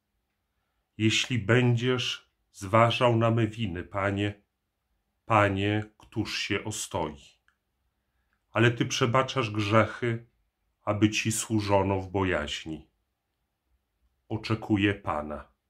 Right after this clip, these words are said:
Czekam na Niego. Pokładam nadzieję w Jego słowie. Wyczekuję Pana bardziej niż straży poranka.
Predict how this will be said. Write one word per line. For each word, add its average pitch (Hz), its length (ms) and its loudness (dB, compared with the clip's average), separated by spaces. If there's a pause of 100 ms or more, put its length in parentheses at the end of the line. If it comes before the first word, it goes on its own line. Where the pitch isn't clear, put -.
(600)
Czekam 92 500 0
na 92 100 2
Niego. 90 520 -4 (320)
Pokładam 120 540 6
nadzieję 123 400 2
w 113 60 -4
Jego 120 220 0
słowie. 87 640 -4 (1040)
Wyczekuję 120 640 2
Pana 113 640 2 (400)
bardziej 107 540 4
niż 110 200 0
straży 98 480 0
poranka. 87 800 -4